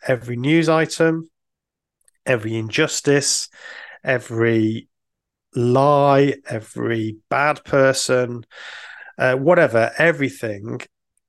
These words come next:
even things that on the face might look good, are also part of this conspiracy, are part of this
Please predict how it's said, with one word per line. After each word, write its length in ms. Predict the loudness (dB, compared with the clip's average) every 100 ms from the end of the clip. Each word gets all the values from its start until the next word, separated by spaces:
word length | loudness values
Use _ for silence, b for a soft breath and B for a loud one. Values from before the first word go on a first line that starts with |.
| _ _ 0
even 320 | 2 4 4
things 220 | 4 4
that 80 | 2
on 120 | 2
the 80 | -2
face 360 | 0 0 0 0
might 280 | 0 0 _ _ _ _
look 360 | -4 -4 -6 -20 _
good, 320 | 2 6 6 4 -10 _ _ _ -2
are 200 | 0 -2 0
also 500 | 2 2 0 -2 -4
part 460 | -2 2 2 0 -6
of 100 | -10
this 200 | -12 -10
conspiracy, 880 | -10 -8 -6 -2 0 0 -2 -4
are 140 | -4 -6
part 440 | 0 2 2 -2
of 160 | -12 -4
this 400 | -4 -2 -4